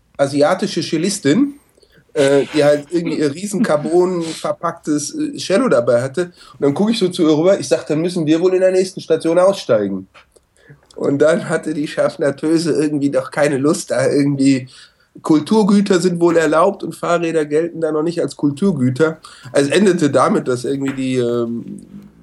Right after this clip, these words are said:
Schaffnerin sagte, „Alles klar, irgendwie, wenn's voll wird, dann musst du raus und ansonsten irgendwie bitte beim nächsten Mal I C benutzen.“ Ähm, und das ist mir in den letzten Jahren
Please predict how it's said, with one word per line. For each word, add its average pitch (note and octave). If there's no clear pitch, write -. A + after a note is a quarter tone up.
Schaffnerin B2
sagte, A#2+
„Alles A#2
klar, A#2+
irgendwie, A#2
wenn's A2+
voll B2
wird, A#2+
dann A2
musst A#2
du A2+
raus B2
und A2+
ansonsten A2
irgendwie A2
bitte A#2
beim G#2
nächsten A2
Mal G2+
I A2+
C A2+
benutzen.“ G2+
Ähm, A#2
und A#2
das B2+
ist D3
mir D3+
in C#3+
den B2+
letzten D3
Jahren B2+